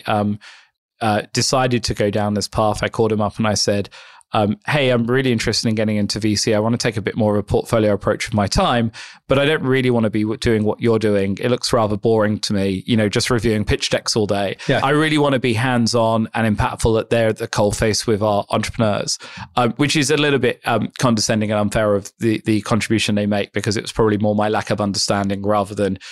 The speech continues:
Speaker 1: what they were, were or weren't doing. They're, they're an amazing V C firm. And, um, the ability to be in a situation where, you know, this year, Antler around the world will, um, work with,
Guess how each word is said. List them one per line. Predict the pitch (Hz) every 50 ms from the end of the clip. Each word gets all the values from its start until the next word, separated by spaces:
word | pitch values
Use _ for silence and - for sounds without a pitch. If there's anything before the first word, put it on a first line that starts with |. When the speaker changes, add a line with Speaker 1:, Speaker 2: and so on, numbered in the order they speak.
| - - - _
Speaker 1:
what | - 117 120 -
they | - 110 107
were, | 107 107 101 -
were | 110 110 107 107 101
or | 101 98
weren't | 104 101 101 - -
doing. | - 110 107 95 95 87
They're, | - 101 104 98 - -
they're | 104 107 104 101
an | 101
amazing | 98 98 101 104 101 - 101 92
V | 98 95
C | 90 - 107 98
firm. | - - 104 104 107 - - _ _ _ _ _ _ _ _ _ _ _ - - - - -
And, | - 147 139 135 139 135
um, | 139 131 123 127 120 - - - - - - - - - - _ _
the | - 143 147
ability | 147 131 - 143 143 160 175 170 170 151
to | 135 -
be | - - 127 127
in | 123 117
a | 117 104
situation | - - - - - - 117 113 113 110 - - 120 110 110 107 -
where, | - 110 110 107 104 104 110 120 - _ _ _ _ _ _ _ _ _ _
you | - 127
know, | 120 113 107 - -
this | 143 143 139 - -
year, | 135 127 120 120 117 117
Antler | 117 113 120 110 - 135 123 117
around | 113 110 110 107
the | 110
world | 104 107 107 107 104 104 101 101 -
will, | 113 113 107 107 104 104 101 - _ _ _ _ _ _ _ -
um, | 120 113 107 104 101 101 98 - - _ _ _ _ _ _ _ _ _ _ _ _ _ _ _ _ _ _ _ _ _ _ _ _ -
work | 135 135 143 147 143 -
with, | 160 143 135